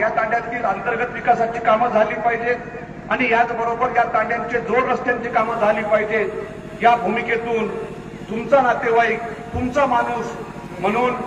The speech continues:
मी तुम्हाला या ठिकाणी शंभर टक्के मदत केल्याशिवाय राहणार नाही, एवढं या निमित्तानं मी आपल्या सर्वांना आश्वस्त करतो. आणि अठ्ठावीस तारखेला ज्याप्रमाणे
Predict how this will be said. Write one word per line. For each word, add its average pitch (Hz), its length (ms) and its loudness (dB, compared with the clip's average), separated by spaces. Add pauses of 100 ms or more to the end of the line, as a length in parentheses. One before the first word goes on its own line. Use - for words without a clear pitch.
मी 254 100 2 (120)
तुम्हाला 233 380 4 (420)
या 226 100 4
ठिकाणी 226 400 -2
शंभर 226 340 0 (100)
टक्के 240 200 -2
मदत 220 300 0
केल्याशिवाय 220 480 4
राहणार 220 400 2
नाही, 214 200 0 (560)
एवढं 214 180 2
या 226 140 2
निमित्तानं 220 720 0 (480)
मी 220 80 0
आपल्या 220 320 0
सर्वांना 214 500 0 (840)
आश्वस्त 233 440 4 (100)
करतो. 233 320 2 (800)
आणि 233 260 2 (320)
अठ्ठावीस 240 500 4
तारखेला 233 440 4 (720)
ज्याप्रमाणे 226 580 0